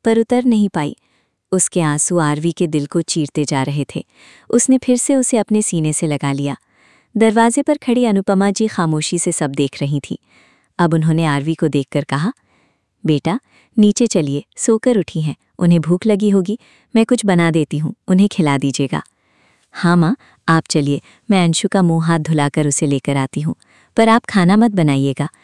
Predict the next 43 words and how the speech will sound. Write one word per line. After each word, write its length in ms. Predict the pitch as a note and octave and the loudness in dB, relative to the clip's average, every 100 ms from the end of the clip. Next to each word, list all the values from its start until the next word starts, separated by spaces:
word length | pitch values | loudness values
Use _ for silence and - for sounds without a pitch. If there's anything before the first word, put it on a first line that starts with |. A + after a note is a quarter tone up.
| _ - | _ -4
सुबह 340 | - D#3 F#3 | 0 2 0
से 140 | - | 2
आप 200 | F#3 D3 | 2 0
काम 260 | - C#3+ C#3 | 0 0 0
कर 160 | C#3 C3+ | -2 -4
रही 220 | C#3+ C#3+ | -2 -2
हैं, 140 | D3 - _ _ | -4 -8 _ _
खाना 320 | - F3 D#3 F#3+ | 0 2 4 2
अब 60 | |
मैं 220 | F3+ C#3+ | 2 2
बनाऊंगी, 460 | C#3 C3+ C3+ C3+ C3+ _ - - - | 2 2 2 0 -4 _ -20 -14 -2
आप 140 | D3+ - | -2 2
बस 200 | G#3 - | -2 2
बैठकर 360 | G3+ G3+ A#3+ | 0 0 0
अपनी 240 | A3 A#3 A#3 | 0 2 2
नातिन 340 | E3+ C#3+ D#3 | 4 2 0
के 120 | D3+ | 0
साथ 200 | D#3 C#3+ | -2 -2
खेलिएगा, 560 | C#3 - C#3+ C3+ C3+ C#3+ - _ _ - | -4 -4 -2 0 -2 -6 -8 _ _ -2
इससे 240 | G#3+ - | 0 2
अंशु 320 | A#3+ A3 - | 4 2 4
आपको 300 | A3+ F3+ - | 2 2 0
जानने 380 | G3+ D#3 C#3+ D3+ | 0 2 2 0
भी 120 | C#3+ | 0
लगेगी।" 440 | D#3+ C3+ C#3+ C#3 C#3+ _ _ _ _ | 0 0 -2 -4 -8 _ _ _ _
आरवी 300 | E3 D3+ C#3+ | 0 0 2
ने 120 | D#3 D3 | 2 2
उन्हें 240 | D3+ D#3 | 2 2
देखकर 320 | C#3+ C3+ C#3 | 0 -2 -4
कहा, 280 | C3 C#3+ A3 - _ - | -2 -2 -2 -6 _ -2
तो 80 | A#3+ | 2
वो 100 | B3 | 6
मुस्कुराकर 600 | A#3 - A3+ G#3 G#3+ B3 | 4 2 2 2 2 0
वहां 240 | G3 F3 | 0 0
से 120 | - | -2
चली 280 | F#3 D3+ C#3 | -2 0 -2
गई। 200 | C3+ C3+ _ _ _ _ _ _ G#3+ | -2 -6 _ _ _ _ _ _ 2
आरवी 300 | G#3+ A3 C4 | 2 4 4
ने 140 | C4+ | 4
अंशिका 400 | G#3 - G3+ G3 | 2 0 0 0
का 160 | G3+ F#3+ | 2 2
मुंह 200 | D#3 D3+ | 2 0
धुलाया, 400 | D#3+ C#3 B2+ | -2 -2 -2